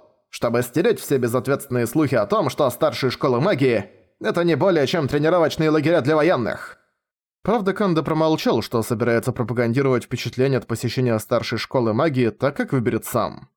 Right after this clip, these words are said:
Только вот уловка такого уровня никогда бы не проскользнула мимо хитрого Мамаямы. «Это проблема. Уроки практической магии крайне деликатны. Внезапный визит может посеять волнение среди учеников». «Я не причиню никаких неприятностей».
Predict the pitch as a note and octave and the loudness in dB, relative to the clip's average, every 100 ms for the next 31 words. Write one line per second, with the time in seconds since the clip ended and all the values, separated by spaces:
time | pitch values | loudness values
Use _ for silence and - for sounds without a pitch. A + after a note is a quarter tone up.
0 | _ _ - D#3+ E3 D3+ C3 B2 C3+ E3+ | _ _ -10 -6 -2 0 0 2 0 0
1 | C3+ B2 C#3+ B2+ A#2+ F3+ D#3 C#3 C3 C3+ | -2 -2 0 0 2 2 2 2 0 0
2 | C3 G#3 A#2+ G#2+ A2 A2+ A#2 F#2+ B2+ E3 | 0 0 0 -2 -2 -4 -4 -2 2 2
3 | A2+ G#2+ G3+ A3 C3+ B2 A#2+ C3+ C#3 B2+ | 2 2 0 0 -2 0 2 2 2 2
4 | A#2 G2 D2 - - _ _ _ _ _ | 4 2 0 -8 -16 _ _ _ _ _
5 | _ - A#2+ C3 B2 C#3 C3 C3 E3 C#3+ | _ -2 0 2 0 0 -2 0 2 2
6 | G2+ G#1 - _ _ _ _ - A3+ D#3+ | 0 -4 -12 _ _ _ _ 0 2 2
7 | D3+ D#3+ B2 A#2 C3 B2+ - B2+ A2 A#2 | 2 0 0 -2 -4 -8 -4 -2 0 0
8 | B2+ B2+ A#2+ B2 B2 B2 B2+ F#3 - G#2 | -2 2 0 0 -2 -2 0 0 0 -4
9 | F#2+ - _ _ - C3 C3 A#2+ A#2 B2 | -12 -14 _ _ -6 -2 -2 0 -2 -2
10 | A2+ A2+ D#3 D3+ C3 B2 G#2+ A2 C3 B2+ | -4 -4 -4 -2 -2 -2 -4 0 -2 0
11 | B2+ A2 A#2 B2+ D#3+ B3 E3 B2+ A2+ C#3 | 0 0 0 0 0 -2 -2 0 0 -4
12 | A#2+ B2 G#2 - - _ _ _ _ _ | -4 0 -2 -4 -18 _ _ _ _ _
13 | _ - F2+ E3 A#3 A3+ A3+ F3 A3 B3+ | _ -2 2 2 2 2 2 2 2 2
14 | G#3+ F#3 D#3+ E3+ D3 C#3 G#2+ G#2+ - G2 | 0 0 0 0 2 2 0 -4 -4 -6
15 | - | -6